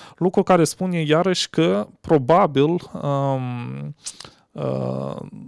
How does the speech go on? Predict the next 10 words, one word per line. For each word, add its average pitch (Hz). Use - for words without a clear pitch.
țara 160
noastră 151
trebuie 151
să, 147
uh, 123
se -
sprijine, 147
trebuie 147
să-și, -
uh, 127